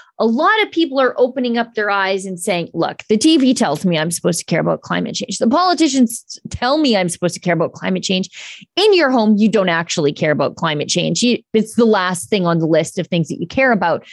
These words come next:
But you know, because somebody keeps telling you you're supposed to care about climate change, that it costs more money to fill up the minivan."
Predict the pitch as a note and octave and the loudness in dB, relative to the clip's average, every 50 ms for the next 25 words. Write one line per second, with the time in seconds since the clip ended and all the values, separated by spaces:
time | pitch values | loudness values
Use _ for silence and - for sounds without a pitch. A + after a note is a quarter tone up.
0 | - - - _ - A#3+ A#3 A3 A#3+ C#4+ D#4 D#4 D4+ D#4 D4+ C#4 B3 G#3+ B3+ A#3 | -20 -20 -14 _ -2 0 2 4 4 4 6 4 4 4 4 4 2 2 2 2
1 | - B3 A3+ G#3+ - - - _ _ - - D4+ C#4 C4+ C4 C4 B3+ A3+ - C4 | 2 2 2 2 -2 -6 -12 _ _ -6 -2 0 2 2 2 2 2 0 0 -2
2 | G#3+ - - C#4+ B3+ B3 B3 B3 A#3 A#3 A3+ A3 A3 G#3 G3+ A3 A3 G#3+ - A#3 | -2 -2 -2 -2 0 2 2 4 4 4 4 2 2 2 2 2 0 0 -2 -2
3 | - A#3 A3 G#3+ A3 G#3+ A3 G#3+ G3+ F#3 F3+ - - - A3 G#3+ G#3 G3+ - - | 0 0 0 0 0 0 0 0 0 0 -2 -4 -4 -2 -2 0 -2 -2 -2 -2
4 | G3 F#3+ E3 - G3 F3 D3 - - G#3 G3 - - G3+ G3 F#3 F#3+ F#3 F#3 F#3 | -2 -2 0 0 0 -2 -2 -2 -2 -2 -2 -2 0 0 0 0 0 0 0 0
5 | F3+ F3 E3+ - G3+ F3 E3+ D#3+ - F3 E3 E3 E3+ E3+ F3 E3+ D#3 E3+ C#3 - | 0 -2 -2 0 0 0 0 0 -2 0 0 2 2 2 2 2 0 -2 -4 -6
6 | - | -8